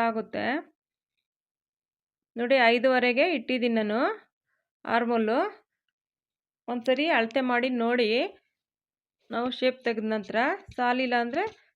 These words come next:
ಸ್ವಲ್ಪ ಅರ್ಧ ಇಂಚು, ಕಾಲು ಇಂಚಷ್ಟು ಜಾಸ್ತಿ ಮಾಡ್ಕೊಳ್ಬೋದು.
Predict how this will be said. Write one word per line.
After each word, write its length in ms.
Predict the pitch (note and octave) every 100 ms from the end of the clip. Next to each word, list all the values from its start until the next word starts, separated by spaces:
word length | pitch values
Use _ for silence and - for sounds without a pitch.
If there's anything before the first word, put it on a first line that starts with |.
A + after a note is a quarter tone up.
| _
ಸ್ವಲ್ಪ 240 | B3 B3 D4+ D#4
ಅರ್ಧ 260 | A#3+ A3 A#3+
ಇಂಚು, 280 | A#3+ A#3 B3
ಕಾಲು 220 | B3 A#3
ಇಂಚಷ್ಟು 420 | A#3 A#3 A#3+ A#3+ E4+ A4 - _ _ _ _ _ _ _ _
ಜಾಸ್ತಿ 320 | G#3+ A#3+ B3 B3+
ಮಾಡ್ಕೊಳ್ಬೋದು. 580 | A#3 A3 A3+ G#3+ G#3+